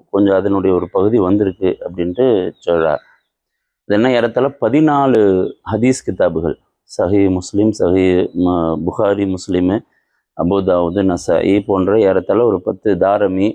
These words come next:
ஆஹ், இப்-, இப்னு ஹுசைமா, இந்த மாதிரி ஒரு பத்து, பதினாலு ஹதீஸ் கிதாபுகளுடைய சுருக்கமா இருக்குது.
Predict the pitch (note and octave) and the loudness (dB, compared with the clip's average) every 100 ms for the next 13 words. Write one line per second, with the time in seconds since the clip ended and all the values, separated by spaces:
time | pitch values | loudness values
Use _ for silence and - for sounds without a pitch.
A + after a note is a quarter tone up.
0 | - _ _ _ _ _ _ - G2+ F#2+ | -6 _ _ _ _ _ _ -4 -2 0
1 | F#2 F2 F2 E2+ E2+ E2 - G#2+ G2 - | 0 0 0 0 -2 -4 -6 -10 -10 -14
2 | _ F#2 F#2+ G2 G2 A2 A2 G#2+ G2 A2 | _ -2 2 2 0 0 0 -2 0 2
3 | G#2 G2+ G#2 G#2+ A2 C3 G#2+ F#2+ - G2+ | 2 2 0 0 0 2 0 0 -2 -6
4 | G2 F#2+ A#2 B2+ B2+ A2 F#2+ F2 G2 A#2 | -4 -2 0 2 2 2 0 -2 -2 0
5 | C3 - G#2+ B2+ B2 A2+ G2 F#2 F2 F#2 | -2 -4 -6 -2 -2 -2 -2 -2 0 2
6 | C3 - - D3 C#3 C3+ B2+ G2 - F2 | 0 -2 -2 0 0 0 0 -2 -6 -4
7 | F2+ | -2